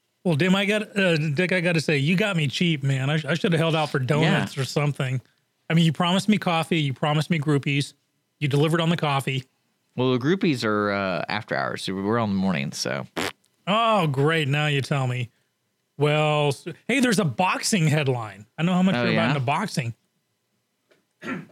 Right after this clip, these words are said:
Speaker 1: So do you know this boxer named Vinny Paz?
Speaker 2: No.
Speaker 1: Or, uh, the name he goes by is Paz. He actually got busted for beating up and biting a guy,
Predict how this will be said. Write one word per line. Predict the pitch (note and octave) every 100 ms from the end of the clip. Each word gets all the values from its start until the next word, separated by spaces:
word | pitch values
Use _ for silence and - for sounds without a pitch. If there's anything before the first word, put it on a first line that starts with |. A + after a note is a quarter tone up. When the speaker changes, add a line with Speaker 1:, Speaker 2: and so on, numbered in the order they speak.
| -
Speaker 1:
So | G3
do | E3+
you | G3+
know | A#3+
this | F#3
boxer | F3 F#3 G3
named | E3+ D3
Vinny | B2+ D#3+ E3 D3+ - _ _ _
Paz? | - D3 C3+ D#3 F3 - - _ _ _ _ _
Speaker 2:
No. | G#2 G2 - _ _ _ _ _
Speaker 1:
Or, | D#3 C#3 C3+ - _ _ _ -
uh, | A3
the | F3 F3 D3 _
name | F#3 F3 F3+
he | D#3
goes | D#3+
by | C#3 C3
is | C3+
Paz. | - B2 A2+ - _ _ _ _ _ _ _ _ _ _ _ _ _ -
He | G3+
actually | A3+ A#3+
got | F#3 D#3
busted | C3+ E3 - D3
for | - C#3
beating | B2 A#2+ F#3+ G3+ F3
up | F3
and | D#3+ C3+ B2
biting | A2+ D3+ F3 E3 B2+ B2
a | B2+
guy, | A#2+ A2 G#2